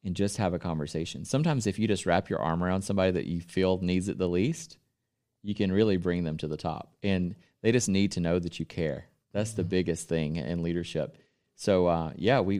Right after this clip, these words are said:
Speaker 1: we focus on all the positive, and it is a lot of fun. And I,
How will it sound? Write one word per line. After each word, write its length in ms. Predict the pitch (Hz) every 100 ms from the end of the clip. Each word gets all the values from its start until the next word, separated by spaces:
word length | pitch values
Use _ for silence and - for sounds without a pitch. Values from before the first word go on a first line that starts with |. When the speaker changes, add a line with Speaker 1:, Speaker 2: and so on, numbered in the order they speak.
| -
Speaker 1:
we 160 | 117
focus 360 | 131 120 113 123
on 100 | 101
all 120 | 90
the 80 | 95
positive, 560 | - 90 92 73 58 -
and 160 | 95 92
it 120 | 110
is 220 | 85 82 -
a 60 | 82
lot 280 | 76 85 82
of 60 |
fun. 200 | 85 85 - - - -
And 160 | 92
I, 160 | 82